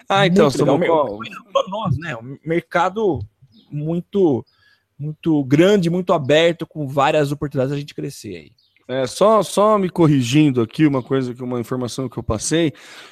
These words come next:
Speaker 1: Na verdade, o Instagram, hoje, ele representa cinco por cento da receita, da receita publicitária móvel do Facebook. É, ele, ele consome, ele arrecada cerca de seiscentos milhões. Ele deve, o serviço pretende, né, pela previsão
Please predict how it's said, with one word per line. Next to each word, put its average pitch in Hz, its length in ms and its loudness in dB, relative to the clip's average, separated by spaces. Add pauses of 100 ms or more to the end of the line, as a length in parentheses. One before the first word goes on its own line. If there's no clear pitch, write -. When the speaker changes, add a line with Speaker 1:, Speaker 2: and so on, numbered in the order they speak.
(200)
Speaker 1:
Na 143 160 2
verdade, 160 760 2
o 143 720 4
Instagram, 190 720 4 (100)
hoje, 165 400 6
ele 160 120 4
representa 151 760 2
cinco 220 300 0
por 202 180 0
cento 180 320 -2
da 170 80 4
receita, 160 460 0
da 139 480 2
receita 143 340 -2
publicitária 151 600 0
móvel 147 520 4 (520)
do 156 240 6
Facebook. 139 1000 2 (380)
É, 127 680 2
ele, 135 360 4
ele 139 200 0
consome, 143 680 -4
ele 151 160 4
arrecada 160 560 2
cerca 160 520 0
de 151 120 -4
seiscentos 175 760 0
milhões. 151 720 4
Ele 123 140 4
deve, 160 380 2
o - 20 -2
serviço 151 420 -4
pretende, 160 600 -2
né, 151 180 2
pela 147 300 4
previsão 135 600 2